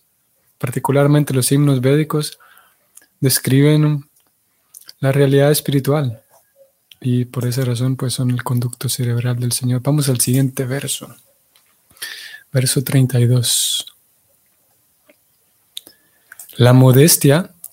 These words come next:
es la porción superior de sus labios. El anhelo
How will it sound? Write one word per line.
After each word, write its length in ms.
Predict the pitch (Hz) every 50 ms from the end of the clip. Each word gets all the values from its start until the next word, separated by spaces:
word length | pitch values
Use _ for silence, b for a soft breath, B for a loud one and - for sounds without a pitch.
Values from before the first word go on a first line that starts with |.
| _
es 180 | - 143 127 151
la 180 | 165 170 170
porción 460 | - 156 139 139 - - 156 151 160 147
superior 640 | - - 151 139 - 139 127 135 139 143 147 151
de 120 | 143 151 139
sus 280 | - - 139 123 -
labios. 720 | - 123 120 135 135 143 135 120 120 117 - - - - - _ _ _ _ _ _ _ _ _ _ _ b b b b b b b b b b b
El 180 | - 123 127
anhelo 580 | 127 123 123 123 131 143 156 151 139 139 147 139